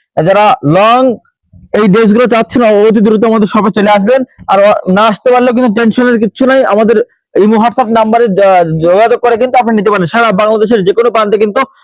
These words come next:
আমরা হোম ডেলিভারি পাঠিয়ে দেবো। স্টক ক্লিয়ারেন্স অফার দিচ্ছি মাত্র আটশো পঞ্চাশ, যেটা নেবেন আটশো পঞ্চাশ। এখানে অনেক কালার ডিজাইন আছে, যেটা নেবেন আটশো পঞ্চাশ, যেটা নেবেন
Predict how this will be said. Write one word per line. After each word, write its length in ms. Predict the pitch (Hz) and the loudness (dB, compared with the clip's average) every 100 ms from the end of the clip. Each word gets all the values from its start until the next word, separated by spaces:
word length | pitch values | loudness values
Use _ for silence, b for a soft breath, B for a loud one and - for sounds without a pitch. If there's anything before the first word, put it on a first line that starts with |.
| b | b
আমরা 120 | 196 185 | 0 0
হোম 140 | 214 226 | 0 0
ডেলিভারি 260 | 233 233 226 | 2 2 2
পাঠিয়ে 160 | 208 185 | 0 0
দেবো। 100 | 190 185 | 0 0
স্টক 160 | 233 - | -4 -2
ক্লিয়ারেন্স 320 | 233 233 220 | -2 0 -2
অফার 140 | 220 233 208 | 0 0 0
দিচ্ছি 240 | 196 254 220 | -2 -2 0
মাত্র 180 | 214 233 214 | -2 -2 -4
আটশো 160 | - 208 | -2 -2
পঞ্চাশ, 200 | 190 160 196 | 0 0 0
যেটা 140 | 233 233 | 2 2
নেবেন 180 | 247 233 | 0 0
আটশো 200 | 202 185 214 | -4 -2 -2
পঞ্চাশ। 240 | 214 180 - b b b | -2 -2 -6 b b b
এখানে 180 | 202 214 214 | -2 0 0
অনেক 120 | 240 233 | 0 0
কালার 220 | 233 233 | 0 2
ডিজাইন 200 | 202 220 196 | 2 0 0
আছে, 100 | 170 143 | -2 -2
যেটা 220 | 190 220 247 220 | -2 0 0 0
নেবেন 180 | 233 233 | 0 0
আটশো 180 | 202 240 208 | -2 -2 0
পঞ্চাশ, 240 | 190 160 147 | 0 0 0
যেটা 260 | 220 226 247 214 | 0 2 2 2
নেবেন 240 | 220 269 | 2 2